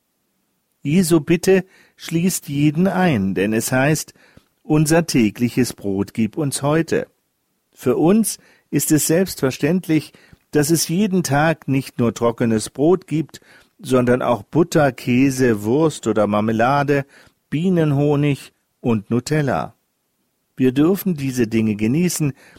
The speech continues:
denn schon König Salomo riet in Prediger neun, Vers sieben: „So geh hin und iss dein Brot mit Freuden.“ Auch bei den Festen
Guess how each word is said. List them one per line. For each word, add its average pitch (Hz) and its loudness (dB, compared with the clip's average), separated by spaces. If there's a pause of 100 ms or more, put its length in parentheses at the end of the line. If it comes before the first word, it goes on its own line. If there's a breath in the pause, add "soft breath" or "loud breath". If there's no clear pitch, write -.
(200 soft breath)
denn 139 2
schon 143 -2
König 180 0
Salomo 151 0
riet 143 -4
in 107 -2
Prediger 104 0
neun, 107 0
Vers 95 -4
sieben: 139 -4 (640 soft breath)
„So 120 2
geh 107 0
hin 165 2
und 98 -2
iss 180 0
dein 156 -2
Brot 92 -6
mit 110 -4
Freuden.“ 123 -4 (1160)
Auch 117 0
bei 131 2
den 135 0
Festen 156 -2